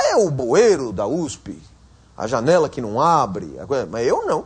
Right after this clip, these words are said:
eu engano na usp, eu não sou da usp. Então eu disse: "Eu não sei responder sua pergunta." Eu não sei. Eu levei uma meia hora pra constatar isso. Eu não sei, velho, não sei.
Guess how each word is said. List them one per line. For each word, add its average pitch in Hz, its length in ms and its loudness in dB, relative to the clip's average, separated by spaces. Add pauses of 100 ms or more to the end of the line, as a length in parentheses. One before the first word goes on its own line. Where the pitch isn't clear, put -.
(140)
eu 147 220 0
engano 160 640 0
na 110 120 -4
usp, 104 340 -10
eu 85 160 -10
não - 100 -6
sou 285 240 -6
da 110 140 -4
usp. 64 120 -14 (460)
Então - 240 8
eu 440 60 4
disse: 349 180 4
"Eu 392 60 6
não 508 140 4
sei 453 280 4
responder 180 500 -2
sua 156 200 0
pergunta." 135 640 0 (960)
Eu 622 80 -4
não - 80 -4
sei. 415 440 -2 (1000)
Eu 214 100 0
levei 339 300 2
uma 453 160 4
meia 262 360 6
hora 294 300 8
pra 214 180 2
constatar 202 720 4
isso. 160 280 0
Eu 240 180 2
não 605 180 -4
sei, 294 460 4
velho, 110 220 -12 (280)
não - 80 -20
sei. - 240 -10